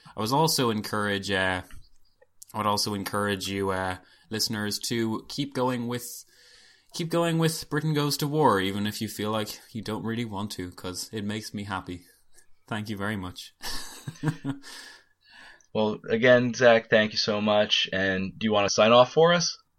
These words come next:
Speaker 2: <laughs>
Speaker 1: I know what you want from me here. Um, yeah, I would love to. Uh, so,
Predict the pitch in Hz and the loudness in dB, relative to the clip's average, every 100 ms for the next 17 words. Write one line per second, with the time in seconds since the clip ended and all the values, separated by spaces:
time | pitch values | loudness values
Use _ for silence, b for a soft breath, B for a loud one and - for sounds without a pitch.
0 | - - _ _ - 123 - - - - | -20 -20 _ _ 0 6 6 4 -2 -2
1 | - - 160 165 143 131 120 117 117 104 | -2 4 4 6 4 6 6 4 2 2
2 | 107 104 104 104 104 101 95 B B B | 2 0 -2 0 2 2 0 B B B
3 | B 120 139 143 143 135 110 117 127 165 | B 6 8 10 6 2 -2 0 2 6
4 | 180 - 123 135 135 131 135 131 - 117 | 4 4 2 2 0 0 -2 -4 -4 -2
5 | 101 98 98 98 95 - 110 107 104 | -2 -4 -4 -6 -6 -4 -2 0 -2